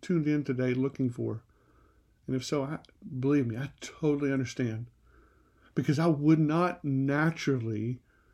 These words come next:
ha-, have turned to Galatians myself here.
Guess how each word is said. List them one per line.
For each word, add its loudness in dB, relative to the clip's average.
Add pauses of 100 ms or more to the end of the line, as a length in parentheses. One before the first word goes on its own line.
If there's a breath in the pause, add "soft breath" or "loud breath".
(160)
ha-, 4
have 0
turned 8
to 6
Galatians 0
myself -2
here. -8